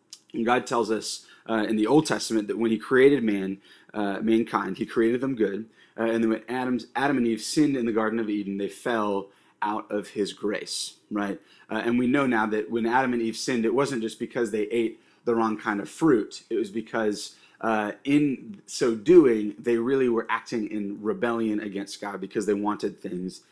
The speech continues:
their way. And so they were cast out, uh, and we see generation after generation of men and women falling into this same rebellion,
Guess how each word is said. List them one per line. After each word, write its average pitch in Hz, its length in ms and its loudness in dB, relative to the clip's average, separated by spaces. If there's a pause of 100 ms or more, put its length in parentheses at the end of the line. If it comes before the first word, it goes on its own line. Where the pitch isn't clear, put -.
(220)
their 113 340 2
way. 92 300 -8 (240)
And 104 160 -6
so 120 140 0
they 113 80 4
were 107 120 0
cast - 440 -2
out, 98 260 -8 (320)
uh, 107 60 -4
and 107 180 -2
we 107 60 0
see 113 160 -4
generation 120 720 0
after 110 260 -6
generation 104 640 -2
of 95 140 -10
men 110 380 0
and 107 200 -4
women 98 300 -4
falling 117 380 -2
into 107 220 -4
this 95 220 -4
same 113 240 -2
rebellion, 98 560 -4